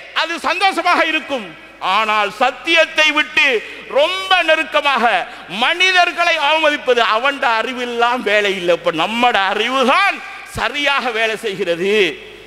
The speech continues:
அது மாத்திரமல்ல, அந்த அறிவை யாரெல்லாம் எடுத்துக்கொண்டார்களோ வழிகேடர்கள், வழிகேடர்கள்.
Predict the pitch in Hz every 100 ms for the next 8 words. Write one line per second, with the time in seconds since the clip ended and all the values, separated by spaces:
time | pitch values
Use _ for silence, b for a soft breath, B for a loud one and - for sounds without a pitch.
0 | - - - - 180 254 254 262 269 285
1 | 277 285 294 277 202 - - - - -
2 | - - 175 180 175 139 185 254 247 240
3 | 196 202 226 240 240 240 269 240 202 175
4 | 220 196 208 202 190 180 180 165 151 185
5 | 175 185 165 156 156 170 170 151 147 131
6 | 135 127 - 107